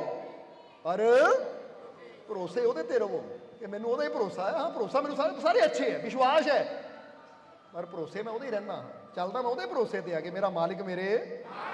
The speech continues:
ਸਮਝਦੇ ਹੋ? ਕਹਿੰਦੇ, "ਪ੍ਰੇਮ ਸਭ ਨਾਲ ਕਰੋ, ਪਰ ਪਾਣ ਦੀ ਚਾਹਤ ਉਹਨੂੰ ਰੱਖੋ।" ਸਮਝਦੇ ਹੋ ਕਿ ਨਹੀਂ?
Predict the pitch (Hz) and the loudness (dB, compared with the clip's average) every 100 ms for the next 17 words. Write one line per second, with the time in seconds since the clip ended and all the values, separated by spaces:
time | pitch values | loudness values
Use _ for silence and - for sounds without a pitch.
0 | - - - - - - - - - - | -6 -6 -4 -4 -6 -8 -12 -16 -18 -20
1 | - 208 302 262 175 123 160 - - - | -12 -8 -6 -4 -4 -4 -10 -14 -18 -20
2 | - - - - 190 247 311 294 - - | -20 -20 -20 -8 -6 2 4 4 0 -4
3 | - - 247 302 311 302 381 381 330 320 | -4 2 4 4 4 2 4 4 6 6
4 | 302 247 - - - - - 202 214 202 | 8 6 2 -4 -10 -8 -6 -4 -2 -2
5 | 226 233 220 208 226 240 294 185 - 127 | -2 -4 -2 0 0 -4 -4 -6 -8 -16
6 | - - - - - - - - - _ | -18 -20 -20 -20 -20 -20 -20 -20 -20 _
7 | _ _ _ - 269 370 302 196 156 | _ _ _ -10 -6 -2 0 0 -2